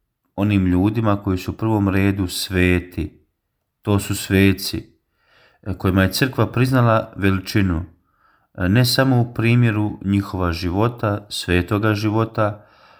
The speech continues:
nego također i u nauku koju su ostavili crkvi, pa je službeno proglasila časnim naslovom, a to je crkveni naučitelj.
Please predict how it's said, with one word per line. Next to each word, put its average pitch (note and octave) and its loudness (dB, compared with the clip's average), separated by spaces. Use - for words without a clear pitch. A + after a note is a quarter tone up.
nego F#2+ -2
također A#2 0
i F2+ 0
u F2 2
nauku A2+ 0
koju G2+ 2
su G#2 0
ostavili F2+ 0
crkvi, - -6
pa F#2 0
je F#2 4
službeno A2 2
proglasila F#2 0
časnim A2 0
naslovom, F2+ -2
a - -10
to F2 -4
je E2 -2
crkveni F2 -2
naučitelj. E2+ -6